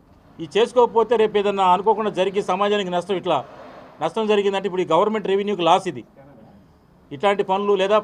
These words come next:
పబ్లిక్ ఆర్డర్ డిస్టర్బ్ అయింది వీళ్ళ వల్ల. ఇది ఖచ్చితంగా ఓనర్లను కూడా నెక్స్ట్ మాత్రం వాళ్ళ ఇన్వాల్వ్‌మెంట్ ఉందంటే మాత్రం ఓనర్లు కూడా మేము ఇన్వాల్వ్ చేస్తాం. దీనిలో ఎటువంటి ములాజా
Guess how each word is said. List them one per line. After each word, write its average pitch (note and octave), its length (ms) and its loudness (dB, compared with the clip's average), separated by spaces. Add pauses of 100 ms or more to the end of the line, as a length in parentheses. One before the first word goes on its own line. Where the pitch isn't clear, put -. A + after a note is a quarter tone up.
పబ్లిక్ A#3+ 300 2
ఆర్డర్ G#3+ 180 2
డిస్టర్బ్ G3 240 -2
అయింది F3 200 -2
వీళ్ళ E3+ 180 0
వల్ల. E3 120 -2 (960)
ఇది F3 160 -6
ఖచ్చితంగా G3 400 -2 (100)
ఓనర్లను G#3 300 0
కూడా G3 180 -2
నెక్స్ట్ F#3+ 200 -6 (100)
మాత్రం F#3+ 260 -2
వాళ్ళ F3 160 0
ఇన్వాల్వ్‌మెంట్ F3+ 460 -2
ఉందంటే F3 240 -4 (120)
మాత్రం E3 240 -4 (540)
ఓనర్లు G3+ 300 0
కూడా G#3 140 2
మేము F3+ 140 -2
ఇన్వాల్వ్ F3 320 2
చేస్తాం. B2+ 260 -6 (580)
దీనిలో F3 200 -2 (120)
ఎటువంటి G3+ 360 0 (100)
ములాజా F#3 300 2